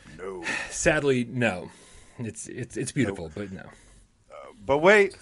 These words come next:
Speaker 1: Brain Beats for ten forty-nine or P S Plus eight ninety-nine.
Speaker 2: It's, like,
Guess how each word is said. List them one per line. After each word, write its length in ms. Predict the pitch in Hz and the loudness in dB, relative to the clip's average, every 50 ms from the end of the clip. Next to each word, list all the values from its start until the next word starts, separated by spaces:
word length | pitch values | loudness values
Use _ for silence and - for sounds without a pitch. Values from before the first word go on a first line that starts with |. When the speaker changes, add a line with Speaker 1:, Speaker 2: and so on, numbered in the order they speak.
| - - - | -20 -20 -18
Speaker 1:
Brain 500 | 120 110 - - 156 185 233 277 285 269 | -2 4 6 8 10 10 10 8 6 6
Beats 360 | 196 190 190 185 202 - - | 4 4 2 2 2 -2 -4
for 160 | - - 156 151 | -6 -4 -4 -2
ten 340 | - - 190 208 262 277 | 2 4 6 6 6 4
forty-nine 720 | 247 - 208 190 170 156 147 139 135 127 120 120 120 127 151 | 2 2 4 4 4 6 4 6 6 6 6 6 4 2 0
or 200 | - 131 139 139 | 2 2 2 2
P 220 | 135 - 151 160 | 2 2 4 6
S 200 | 156 151 139 - | 6 4 4 2
Plus 340 | - - 170 170 160 143 - | 2 6 6 6 6 4 2
eight 220 | - 165 202 262 220 | -2 0 0 0 2
ninety-nine. 720 | 208 180 156 147 139 131 123 123 117 117 123 131 147 160 - - - - - _ _ _ _ - | 4 6 6 6 6 6 4 4 4 4 4 2 0 -2 -6 -14 -20 -20 -20 _ _ _ _ -20
Speaker 2:
It's, 140 | - - - | -16 -10 -8
like, 80 | 196 180 | -8 -8